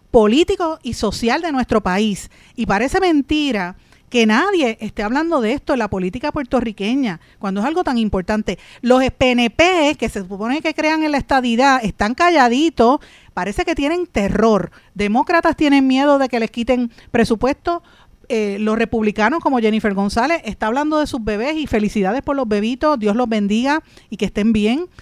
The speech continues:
pero no quieren hablar de Donald Trump por lo que representa. Y esto va a tener un impacto en Puerto Rico y en la diáspora. Imagínense que, que la portada del, de los periódicos sea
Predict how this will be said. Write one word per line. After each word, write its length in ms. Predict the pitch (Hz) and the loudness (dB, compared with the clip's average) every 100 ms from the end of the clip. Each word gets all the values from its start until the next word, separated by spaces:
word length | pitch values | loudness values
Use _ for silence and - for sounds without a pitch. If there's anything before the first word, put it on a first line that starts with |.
| - _ _ - | -20 _ _ -2
pero 600 | 220 202 202 196 185 185 | 2 4 6 4 2 0
no 100 | 180 | -2
quieren 240 | 170 175 285 | -2 -4 -2
hablar 240 | 330 294 | 0 0
de 100 | 247 | 2
Donald 280 | 220 196 180 | 0 0 -2
Trump 380 | 226 294 269 - - _ - | 0 2 2 -2 -10 _ -2
por 140 | 202 | 0
lo 100 | 196 | 0
que 140 | 185 | -2
representa. 880 | 175 175 165 - 185 190 190 175 135 - - - _ | -4 -4 -8 -4 0 2 2 0 -8 -14 -20 -20 _
Y 100 | 185 | -8
esto 180 | 180 240 | -2 -2
va 60 | |
a 40 | 214 | 0
tener 260 | 208 208 | -2 0
un 100 | 214 | 2
impacto 600 | 196 185 208 247 - 302 240 | 2 2 0 -2 -2 -2 2
en 120 | 208 | 2
Puerto 300 | 208 175 180 | 2 0 -2
Rico 360 | 190 202 285 285 | -2 -2 -2 -2
y 100 | 208 | -4
en 80 | 180 | -4
la 120 | 170 | -4
diáspora. 560 | 170 190 - 180 151 - - - - | -2 -4 -4 -8 -8 -12 -20 -20 -10
Imagínense 600 | 214 220 285 359 330 339 | -2 2 4 2 2 0
que, 260 | 269 233 202 - _ - | 2 0 -2 -10 _ -10
que 140 | 214 | -6
la 360 | 208 196 190 - | -2 -2 -4 -6
portada 720 | 196 185 233 269 277 269 269 | -8 -4 0 2 2 2 0
del, 480 | 202 214 202 190 190 - | 0 0 2 0 -4 -6
de 180 | 196 | -4
los 140 | 185 - | -4 -2
periódicos 560 | 208 196 240 262 240 | 0 2 0 0 -4
sea 420 | - 226 226 190 | -2 0 2 0